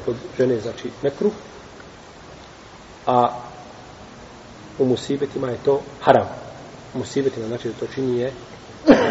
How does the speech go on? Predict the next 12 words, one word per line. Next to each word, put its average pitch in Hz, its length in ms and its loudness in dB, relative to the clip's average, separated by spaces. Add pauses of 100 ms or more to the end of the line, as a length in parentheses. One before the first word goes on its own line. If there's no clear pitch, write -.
(260)
ne 117 60 -4
smije - 180 -8
to - 160 -10
činiti. - 260 -16 (3750)
Potom 160 260 4
je 113 60 2
autor 123 320 -2 (400)
spomenuo 123 340 -2 (100)
pitanje 123 380 -6 (1400)
kasule 131 320 0
na 120 120 -6
meni. 113 260 -10